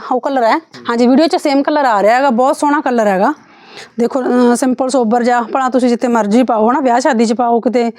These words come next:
ਪਾਠ ਪ੍ਰੋਗਰਾਮ 'ਤੇ ਪਾਓ, ਕਿਤੇ ਵੀ, ਹੈ ਨਾ, ਸਿੰਪਲ ਸੋਬਰ ਜਿਹਾ ਕਲਰ ਹੈ, ਸਰਦਾਰੀ ਲੁੱਕ ਦੇਣ ਵਾਲੇ ਸੂਟ ਹੈ, ਬਹੁਤ ਸੋਹਣੇ।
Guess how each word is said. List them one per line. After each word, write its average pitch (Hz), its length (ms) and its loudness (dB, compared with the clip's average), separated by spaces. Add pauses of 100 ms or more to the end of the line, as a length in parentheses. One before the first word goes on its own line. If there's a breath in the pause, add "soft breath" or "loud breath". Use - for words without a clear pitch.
(280 loud breath)
ਪਾਠ 220 320 -4
ਪ੍ਰੋਗਰਾਮ 226 440 0
'ਤੇ 226 140 -2
ਪਾਓ, 226 260 -2
ਕਿਤੇ 269 240 -2
ਵੀ, 277 100 2
ਹੈ 247 60 2
ਨਾ, 311 420 -2
ਸਿੰਪਲ 240 360 -2
ਸੋਬਰ 226 280 -2
ਜਿਹਾ 226 140 2
ਕਲਰ 220 260 0
ਹੈ, 294 80 0 (280 loud breath)
ਸਰਦਾਰੀ 226 420 -2
ਲੁੱਕ 226 200 0
ਦੇਣ 247 200 0
ਵਾਲੇ 214 140 0
ਸੂਟ 202 320 -2
ਹੈ, 240 80 -2
ਬਹੁਤ 226 200 0
ਸੋਹਣੇ। 285 320 -2